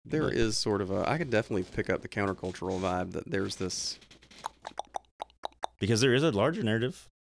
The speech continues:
Speaker 1: Well, particularly, like, what I'm encountering with my kids of
Speaker 2: Yeah.
Speaker 1: Just spin the wheel of gender and pick what you wanna be today.
Speaker 2: Yeah. Yeah.
Speaker 1: Um,
Speaker 2: No, no, I mean, that's,
Speaker 1: that is
Speaker 2: that's the way it
Speaker 1: legitimately,
Speaker 2: looks,
Speaker 1: like,
Speaker 2: right?
Speaker 1: I, I mean, I've had,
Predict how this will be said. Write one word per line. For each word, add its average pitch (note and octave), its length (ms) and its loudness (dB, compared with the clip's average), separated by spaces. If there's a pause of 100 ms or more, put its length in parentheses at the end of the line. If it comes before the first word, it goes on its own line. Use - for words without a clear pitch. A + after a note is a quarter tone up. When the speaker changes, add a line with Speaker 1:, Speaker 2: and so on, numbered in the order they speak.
(240)
Speaker 1:
Well, B2+ 200 2
particularly, E3 600 0
like, C#3 160 0
what B2 140 2
I'm D3 140 0
encountering D3 440 2
with C#3 140 0
my B2+ 100 0
kids D3+ 640 -2
of G#2+ 200 2
Speaker 2:
Yeah. A#2 140 -2 (580)
Speaker 1:
Just C3 200 -2
spin C#3+ 240 2
the C#3+ 60 2
wheel C#3 220 2
of B2+ 80 -4
gender C#3 340 0
and B2 100 0
pick C3 140 -2
what C3+ 140 0
you C3 60 -2
wanna C3 120 0
be C#3+ 140 0
today. A2 340 -2
Speaker 2:
Yeah. A2+ 200 0 (1400)
Yeah. G#2+ 200 0 (460)
Speaker 1:
Um, A2 180 4
Speaker 2:
No, D3 140 10
no, D#3+ 140 6
I A2 100 4
mean, B2 160 4
that's, B2+ 260 2 (360)
Speaker 1:
that B2+ 300 6
is C#3 220 6
Speaker 2:
that's B2 220 4
the A#2+ 80 4
way C#3 140 8
it D3+ 100 10
Speaker 1:
legitimately, C#3 380 8
Speaker 2:
looks, C3 260 0
Speaker 1:
like, G#2 260 4
Speaker 2:
right? - 120 -4 (580)
Speaker 1:
I, - 40 2
I - 20 4
mean, E3 160 0
I've F3 180 -2
had, - 220 0